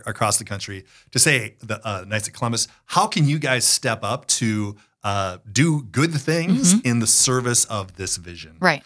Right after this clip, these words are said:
Speaker 1: So there isn't, like, a set program like, "Oh, okay,
Speaker 2: Okay.
Speaker 1: in this category, we're gonna do these three things."
Speaker 2: Right.
Speaker 1: They're really calling the church in its different local levels, like a diocese and a parish or
Speaker 2: Mm-hmm.
Speaker 1: a family,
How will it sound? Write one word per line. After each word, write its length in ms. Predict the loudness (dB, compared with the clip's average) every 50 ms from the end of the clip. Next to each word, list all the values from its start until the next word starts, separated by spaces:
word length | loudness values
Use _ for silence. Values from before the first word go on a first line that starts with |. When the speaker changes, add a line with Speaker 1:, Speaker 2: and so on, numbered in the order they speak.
| -14 -16 -4
Speaker 1:
So 180 | 0 2 4 4
there 140 | 4 4 4
isn't, 320 | 4 4 4 2 2 2
like, 280 | 2 2 2 2 -2 -4 0
a 100 | 4 4
set 280 | 6 6 4 2 0
program 460 | 0 0 2 2 2 0 -2 -2 -4
like, 160 | -4 -6 -2 0
"Oh, 260 | 2 2 2 0 0 0
okay, 80 | 2
Speaker 2:
Okay. 160 | 4 4 4
Speaker 1:
in 80 | 4 4
this 100 | 2 2
category, 380 | 0 -2 -2 -2 -2 -2 -2 -2
we're 100 | -4 -4
gonna 140 | -4 -4
do 140 | -4 -6 -8
these 180 | -8 -8 -8 -8
three 240 | -6 -6 -6 -6 -8
things." 320 | -10 -12 -12 -6 0 2
Speaker 2:
Right. 180 | 2 2 0 0 _
Speaker 1:
They're 100 | 2 2
really 380 | 4 4 2 2 2 0 -2
calling 920 | -2 -6 -4 0 2 2 2 2 0 -2 -4 -6 -10 -12 -12 -12 -12 -12 -10 -8
the 120 | -8 -8
church 680 | -4 -2 0 0 2 0 0 -2 -4 -4 -6 -6 -6 -8 _ _ _
in 100 | -2 -2
its 160 | 0 0 -2
different 320 | -2 -2 -4 -4 -6 -4 -4
local 300 | -4 -4 -4 -6 -4 0
levels, 420 | 0 0 0 0 -2 -6 -6 -6
like 140 | -8 -8 -10
a 60 | -10
diocese 500 | -6 -6 -4 -4 -4 -6 -8 -8 -8 -12
and 100 | -16 -18
a 40 | -18
parish 400 | -16 -16 -16 -16 -14 -14 -8 -2
or 60 | 0
Speaker 2:
Mm-hmm. 240 | 2 4 4 2 2 0 0
Speaker 1:
a 100 | 0 0
family, 640 | 2 2 2 0 0 0 -2 -4 -6 -6 -8 -8 -10